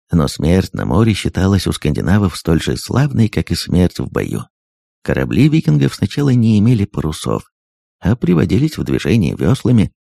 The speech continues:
которых обыкновенно бывало по пятнадцать пар. Скандинавы возвращались из своих набегов со множеством съестных припасов, драгоценностей и невольников.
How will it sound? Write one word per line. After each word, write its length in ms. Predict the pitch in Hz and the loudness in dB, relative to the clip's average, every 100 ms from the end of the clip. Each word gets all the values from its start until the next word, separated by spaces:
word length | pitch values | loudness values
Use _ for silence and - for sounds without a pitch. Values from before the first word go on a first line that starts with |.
| _ - | _ -6
которых 480 | 95 - 90 87 - | -2 2 2 2 0
обыкновенно 800 | 90 78 - 78 113 107 92 80 - _ | -4 -4 -2 0 2 4 4 2 -4 _
бывало 560 | 82 90 85 95 90 87 | -2 0 2 2 2 0
по 120 | 82 | -2
пятнадцать 640 | 80 - 85 80 - - | -2 -2 0 0 -2 -8
пар. 220 | - 50 - _ _ _ _ _ _ | -6 -8 -8 _ _ _ _ _ _
Скандинавы 680 | - 55 55 50 - 151 123 | -8 -6 -4 0 0 0 0
возвращались 680 | 120 90 90 - 139 117 | 0 0 -2 -2 -2 -2
из 220 | - 101 - | -4 -6 -2
своих 340 | 85 92 - | 0 0 -2
набегов 480 | 50 90 139 120 - | -4 -2 -2 -2 -4
со 160 | 80 | -4
множеством 560 | 67 78 156 127 127 113 | -2 -2 -2 -2 -2 -2
съестных 440 | - 104 - 107 | -2 -2 0 0
припасов, 540 | - 92 78 65 - - _ _ _ _ _ | 0 -2 0 -4 -4 -12 _ _ _ _ _
драгоценностей 1000 | - - 160 104 - 87 113 107 - 95 | -2 0 2 0 -2 0 2 2 0 -2
и 180 | - 92 | 0 0
невольников. 640 | 82 64 62 - - 57 | 0 -2 -6 -8 -8 -12